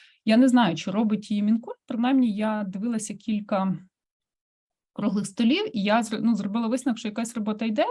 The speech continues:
але, ну, результатів її поки немає. І саме тому виникла ідея зайти з іншого боку. Якщо ми не знаємо, що в нас вкрали, а давайте подивимося, що в нас вивезли, давайте подивимося, що в них є.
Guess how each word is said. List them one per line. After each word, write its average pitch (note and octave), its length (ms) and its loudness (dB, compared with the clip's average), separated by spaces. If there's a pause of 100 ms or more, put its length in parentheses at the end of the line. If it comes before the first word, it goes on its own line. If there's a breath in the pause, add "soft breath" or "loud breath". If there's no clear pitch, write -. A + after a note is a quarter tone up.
але, A#3 260 0
ну, A#3 140 2
результатів A3 500 -2
її G#3+ 120 -2
поки G#3+ 240 -4
немає. F#3 440 0 (540 loud breath)
І A3+ 180 0
саме D#4 280 0
тому F4+ 280 2
виникла D4 340 6
ідея C#4 480 0 (100)
зайти A3+ 540 0
з - 180 -4
іншого F#3+ 460 4
боку. D#3 420 -8
Якщо C#4+ 320 -4
ми D4 120 8
не C#4 120 6
знаємо, C4 500 2
що C4 320 -4
в A3+ 80 -4
нас G#3 240 -6
вкрали, G4+ 400 -4
а A3 80 -2
давайте A#3 400 -6
подивимося, B3+ 560 0
що B3 100 -6
в A3+ 40 -2
нас A3 240 0
вивезли, F#4+ 320 -4
давайте C4 320 -2
подивимося, A#3+ 580 2
що - 260 -6
в A#3 40 2
них G#3+ 260 2
є. F#3 320 0